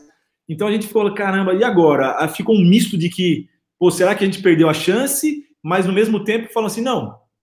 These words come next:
a gente pode jogar com eles. A gente tem essa condição." Então, o que a gente fez foi valorizar isso. "Gente, tudo bem. Hoje a gente, o, são dois jogos pra isso. Agora a gente tem uma segunda chance e a gente sabe o que tem que fazer.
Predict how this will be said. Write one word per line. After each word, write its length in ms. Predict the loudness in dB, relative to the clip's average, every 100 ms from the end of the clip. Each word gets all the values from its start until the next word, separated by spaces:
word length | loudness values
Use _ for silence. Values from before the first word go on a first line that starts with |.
| _
a 80 | -10
gente 240 | -10 -8 -8
pode 320 | -2 0 0
jogar 240 | 0 -2 -2
com 120 | -4
eles. 340 | -4 -6 -14 -12
A 60 |
gente 260 | -10 -10 -6
tem 140 | -4
essa 180 | -2 -4
condição." 500 | -4 -4 -6 -8 -10 -12 _ -10
Então, 140 | -4
o 40 | -2
que 100 | 0
a 40 |
gente 180 | 0 -2
fez 240 | 0 0
foi 140 | 2 0
valorizar 560 | 2 4 4 2 -2
isso. 340 | -2 -4 -10 _ _ _ _
"Gente, 380 | -8 -6 -8 -18 _ _ _ -8
tudo 180 | -6 -4
bem. 340 | -6 -8 -10 -2
Hoje 240 | 0 2
a 80 | 0
gente, 320 | -2 -6 -4 0
o, 200 | 0 0
são 160 | -4 2
dois 180 | 2
jogos 300 | 2 -2 -4
pra 180 | -4 -2
isso. 260 | -2 -4 -16 _ _
Agora 300 | -4 0 2
a 40 | 0
gente 100 | 0
tem 80 |
uma 100 | -2
segunda 320 | 0 0 -2 -4
chance 440 | -4 -8 -8 -18 _ _
e 60 | -4
a 40 |
gente 120 | -2
sabe 240 | -2 -4 -4
o 20 |
que 60 | -4
tem 140 | -4
que 60 | -4
fazer. 380 | -4 -4 -8